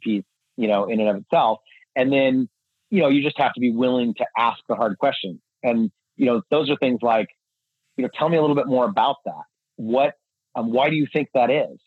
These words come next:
And then the, the most important one is, and this is really hard for consultants to do, uh, but it works really well, is, "Wow, you know, how does that feel to keep having that coming up and getting that same result again and again?"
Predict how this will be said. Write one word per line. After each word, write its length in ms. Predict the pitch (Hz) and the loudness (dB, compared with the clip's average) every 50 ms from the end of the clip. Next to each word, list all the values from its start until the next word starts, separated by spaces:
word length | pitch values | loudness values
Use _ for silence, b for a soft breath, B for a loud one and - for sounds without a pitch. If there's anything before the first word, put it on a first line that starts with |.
| _ _ - | _ _ -4
And 140 | 120 120 | -2 0
then 240 | 123 120 117 113 110 - - | 0 2 2 0 -2 -4 -4
the, 320 | 127 113 113 117 123 123 98 | -2 0 2 2 2 0 0
the 100 | 127 117 | 0 0
most 300 | 123 135 151 156 - - | 2 2 0 0 -2 -4
important 340 | 127 98 - - - 110 107 | -4 -2 -2 -2 -2 -2 0
one 160 | 107 107 107 | 0 2 2
is, 180 | 107 104 104 98 _ _ _ _ _ _ | 2 0 -2 -4 _ _ _ _ _ _
and 120 | 110 110 117 | -2 0 0
this 100 | 120 - - | 0 0 -2
is 100 | 113 98 | -4 -2
really 440 | 98 110 123 139 143 143 135 127 120 | 0 2 4 4 4 4 4 2 2
hard 240 | 110 110 110 101 87 | 2 2 2 0 -2
for 80 | - 98 | -6 -12
consultants 580 | - 110 95 - - 104 95 95 95 95 92 - _ | -12 -12 -8 -6 -4 -4 -4 -4 -8 -10 -12 -14 _
to 80 | - 95 | -10 -6
do, 280 | 104 98 92 92 90 - _ _ _ _ _ - | -4 -4 -4 -4 -6 -8 _ _ _ _ _ -4
uh, 100 | 120 113 | -4 -2
but 160 | 104 98 117 | 0 0 0
it 100 | 110 101 110 95 - - | -2 -2 -4 -6 -6 -6
works 180 | 143 123 - - - 101 | -6 -6 -6 -8 -6 -2
really 300 | 104 117 120 113 101 92 | 0 0 2 2 2 2
well, 280 | 98 117 113 95 92 92 | 2 2 2 2 0 -2
is, 140 | 104 101 - _ _ _ _ _ _ _ _ _ | -4 -6 -6 _ _ _ _ _ _ _ _ _
"Wow, 420 | - - 147 139 123 117 98 87 - - | -6 -2 -2 0 0 0 -2 -2 -4 -4
you 80 | 110 | -4
know, 120 | 107 104 - | -4 -4 -4
how 220 | - - - - - | -6 -6 -4 -4 -4
does 100 | 208 - - | -2 -2 -2
that 160 | 135 - - _ _ _ - | -2 -4 -4 _ _ _ -4
feel 460 | - 143 196 208 107 80 73 - - _ _ - | 0 2 2 2 2 0 -2 -4 -10 _ _ -10
to 100 | - - - - | -10 -10 -6 -2
keep 200 | - 277 277 196 - _ _ - | 0 0 0 0 -2 _ _ -10
having 460 | - - 120 123 143 143 127 110 101 | -6 -2 -2 0 0 0 0 0 0
that 180 | 107 110 117 - _ - | 0 -2 -2 -4 _ -6
coming 280 | - 117 110 104 95 104 | -4 -2 -2 -2 0 0
up 260 | 131 147 113 80 - _ _ _ | 0 0 0 -2 -4 _ _ _
and 240 | 104 98 98 95 92 - _ _ _ _ _ - | -6 -2 -2 -2 -4 -4 _ _ _ _ _ -2
getting 240 | 127 143 151 127 | 0 0 2 0
that 100 | 101 85 - - _ - | -2 -4 -6 -10 _ -2
same 220 | 120 123 131 117 110 | 0 2 2 2 2
result 480 | 98 85 - 107 127 156 139 - - _ - | 0 0 0 0 0 2 0 0 -2 _ -6
again 240 | 95 85 107 123 120 | -4 -2 -2 -2 -2
and 100 | 101 90 | -2 -4
again?" 440 | 82 - 127 139 131 87 - 98 | -4 -2 -2 0 -2 -2 -4 -10